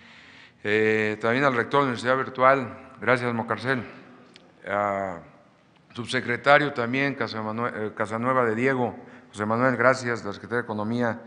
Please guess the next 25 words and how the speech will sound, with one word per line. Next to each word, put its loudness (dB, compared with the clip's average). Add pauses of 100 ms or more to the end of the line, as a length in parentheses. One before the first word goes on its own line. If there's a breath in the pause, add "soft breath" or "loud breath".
(380 loud breath)
Estatal, 8
a 0
su -6
vez 2
al 2
delegado 4
de 2
la -2
Secretaría 0
de 0
Economía, 2 (380 loud breath)
Alberto 4
Bello, 6
muchísimas -4
gracias. 0 (680 loud breath)
A -8
la -8
diputada 6
María 4
Esther 2
Tey, 0
gracias, 0 (120)
eh, -10
diputada -2
federal. 0